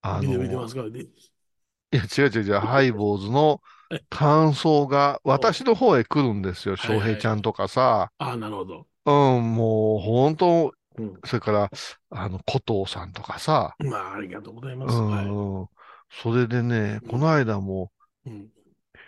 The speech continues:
Speaker 1: えーっと、韓国のね、あの、
Speaker 2: うん。
Speaker 1: アートの方の
Speaker 2: うん。
Speaker 1: クリエイターのキムさんから来ましたよ。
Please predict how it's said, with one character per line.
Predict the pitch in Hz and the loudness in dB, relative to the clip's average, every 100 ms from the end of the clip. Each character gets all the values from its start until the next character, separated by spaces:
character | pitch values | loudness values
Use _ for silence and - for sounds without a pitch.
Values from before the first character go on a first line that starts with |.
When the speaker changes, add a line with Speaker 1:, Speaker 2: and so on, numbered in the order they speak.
| _ _ _ - | _ _ _ -12
Speaker 1:
え | |
ー | 135 101 95 92 95 95 95 95 95 95 | -8 -6 -6 -6 -8 -10 -10 -10 -12 -14
っ | - _ | -18 _
と、 | - 92 90 90 87 _ _ _ _ _ - | -10 -8 -6 -8 -12 _ _ _ _ _ -2
韓 | 180 185 175 | 2 2 2
国 | 135 107 117 | 0 -2 0
の | |
ね、 | 170 170 117 | 2 4 2
あ | 117 104 | -2 -4
の、 | 101 98 95 95 95 95 98 | -4 -4 -6 -6 -8 -8 -10
Speaker 2:
う | - | -14
ん。 | _ _ _ _ | _ _ _ _
Speaker 1:
ア | 139 127 | 2 2
ー | |
ト | - 95 | 0 -6
の | 98 | -6
方 | - 101 95 | -8 -8 -8
の | 95 - _ _ _ _ _ _ - | -10 -14 _ _ _ _ _ _ -16
Speaker 2:
う | |
ん。 | 123 117 - | -16 -16 -6
Speaker 1:
ク | 127 | -4
リ | 117 | 0
エ | 113 101 | 0 -2
イ | |
タ | - 101 | -4 -8
ー | |
の | 98 98 - - - _ _ | -6 -10 -14 -20 -20 _ _
キ | - 123 | -6 -2
ム | 107 | -2
さ | - 87 | -6 -12
ん | |
か | 101 101 | -14 -16
ら | 107 | -10
来 | - | -2
ま | 131 127 | 0 0
し | |
た | - 92 | -4 -6
よ。 | 98 147 427 | 2 4 2